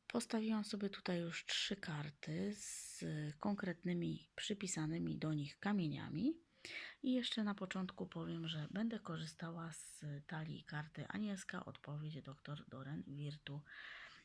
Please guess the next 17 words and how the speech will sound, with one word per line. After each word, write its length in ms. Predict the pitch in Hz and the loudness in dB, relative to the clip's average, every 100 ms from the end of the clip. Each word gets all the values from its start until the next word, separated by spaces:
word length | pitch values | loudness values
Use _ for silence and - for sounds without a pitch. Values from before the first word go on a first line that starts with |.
| - | 0
Jeżeli 320 | 190 233 240 | 2 4 4
chodzi 280 | 220 202 - | 2 0 0
o 80 | 196 | 0
kamienie, 480 | 175 170 165 165 | 0 2 4 2
to 120 | 160 151 | 0 -2
tak. 420 | - - - - _ _ - - - - | -4 -4 -6 -8 _ _ -6 -6 -8 -2
Mamy 300 | 180 175 147 | 4 4 4
tutaj 460 | - - - - _ _ _ 240 | 2 -4 -6 -10 _ _ _ 2
tradycyjny 680 | 220 180 - 143 135 147 - | 2 2 -2 -4 -4 -6 -10
kryształ 460 | - 185 180 - 117 - | -4 -2 -2 -4 -6 -2
górski, 560 | 175 180 - 180 175 - | 0 0 -2 0 0 0
podstawowa 720 | - 190 - 165 156 151 151 | -4 -2 -2 0 0 0 0
ochrona 560 | 156 - 151 147 139 - - | -2 0 0 2 0 -4 -4
na 200 | - 151 | -2 -2
codzienny 500 | - 143 143 143 151 | -2 -4 0 2 0
dzień. 340 | 165 175 196 202 _ _ _ _ _ _ _ _ _ _ - - - - - - - - _ - | 2 2 2 0 _ _ _ _ _ _ _ _ _ _ -18 -18 -18 -20 -20 -20 -20 -20 _ 0
Następnie 720 | 190 196 - - 143 - - | 4 4 2 0 0 -2 -10